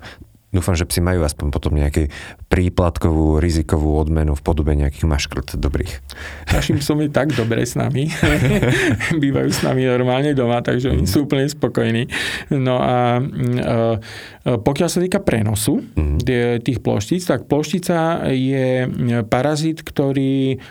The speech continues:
Speaker 2: e, sa nezdržuje na tele človeka. Čiže ona v noci poštípe a odíde. To je na rozdiel od blchy, povedzme, alebo nejakého kliešťa a podobne. Čiže tamto riziko toho prenosu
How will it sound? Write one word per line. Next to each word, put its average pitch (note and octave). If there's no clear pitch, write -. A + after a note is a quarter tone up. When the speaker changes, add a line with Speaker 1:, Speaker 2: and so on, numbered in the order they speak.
Speaker 2:
e, C#3
sa B2+
nezdržuje C#3+
na A#2
tele C3
človeka. A2
Čiže C3
ona E3
v F3+
noci E3+
poštípe D#3
a D3+
odíde. B2
To A#2
je C3
na C#3
rozdiel C#3
od A#2+
blchy, A#2+
povedzme, A#2+
alebo A2+
nejakého A2+
kliešťa A2+
a A2
podobne. A2+
Čiže C3
tamto F3
riziko E3
toho D3+
prenosu B2